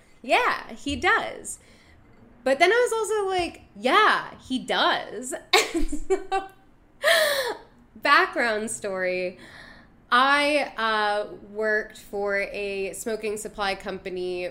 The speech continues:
for many years, and I continued to work in the cannabis industry, doing social media consulting, doing my own content, and I've worked with influencers, brands.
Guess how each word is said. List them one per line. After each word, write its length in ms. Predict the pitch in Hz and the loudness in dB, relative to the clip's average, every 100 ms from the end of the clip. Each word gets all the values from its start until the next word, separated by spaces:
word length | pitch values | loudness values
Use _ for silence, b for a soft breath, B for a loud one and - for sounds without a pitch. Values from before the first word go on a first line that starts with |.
| - | -10
for 640 | 185 175 170 170 170 170 - _ - _ _ - | -8 -6 -6 -6 -8 -10 -18 _ -20 _ _ -18
many 420 | 214 208 208 202 | -10 -4 -4 -4
years, 680 | 185 175 170 165 170 175 170 - | -6 -6 -4 -4 -4 -6 -10 -10
and 720 | 202 190 185 185 185 185 185 180 | -6 -2 0 0 -2 -4 -6 -6
I 120 | 190 | -6
continued 600 | 190 196 190 202 196 190 | -6 -10 -10 -8 -6 -8
to 460 | - 196 185 180 180 B B B | -12 -10 -8 -8 -10 B B B
work 360 | 240 233 233 - | -4 -4 -4 -8
in 160 | 220 | -6
the 60 | 214 | -6
cannabis 480 | 208 196 196 190 196 | -6 -8 -6 -8 -8
industry, 1040 | 190 190 190 - 185 185 185 185 185 185 185 | -8 -8 -12 -14 -10 -8 -8 -6 -8 -10 -10
doing 280 | 185 175 180 | -10 -8 -10
social 360 | 180 180 196 | -12 -12 -12
media 340 | 214 262 262 262 | -8 -4 -2 -4
consulting, 1080 | 247 226 226 220 208 208 226 202 196 190 | -4 -8 -8 -8 -8 -8 -6 -4 -4 -6
doing 260 | 180 180 175 | -6 -8 -8
my 120 | 180 | -8
own 260 | - 220 220 | -8 -6 -8
content, 720 | 214 208 196 196 196 190 180 - | -8 -8 -8 -8 -6 -4 -6 -6
and 480 | 190 190 185 185 185 - B B B B - | -8 -6 -4 -6 -8 -12 B B B B -8
I've 140 | 196 | -8
worked 220 | 185 180 | -8 -10
with 160 | 190 - | -14 -6
influencers, 920 | 294 294 285 269 247 247 240 208 190 - | -4 -4 -4 -2 0 -2 -4 -6 -6 -10
brands. 840 | - 240 240 226 220 214 214 214 | -4 -2 0 0 0 -2 -2 -6